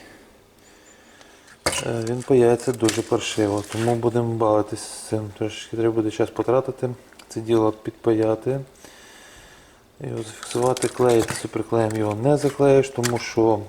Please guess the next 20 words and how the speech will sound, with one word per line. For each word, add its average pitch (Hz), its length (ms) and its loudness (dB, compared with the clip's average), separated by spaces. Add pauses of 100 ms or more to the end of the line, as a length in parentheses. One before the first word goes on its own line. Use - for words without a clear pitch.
(160)
ну, 110 180 -8
помпластик, 110 720 -2
він 110 180 -6
по - 100 -16
своєму 113 420 0
роду 110 240 0
такий... 107 300 -4 (580)
Трошки 120 300 2
жирненький, 139 800 2
і 113 460 6
до 107 140 -2
нього 117 380 0 (1000)
суперклей 143 520 4
тримається 127 460 2
дуже 131 440 4
погано, 110 440 0
адгезія 117 440 2
у 120 40 2
нього 113 240 0
ніяка. 101 500 -2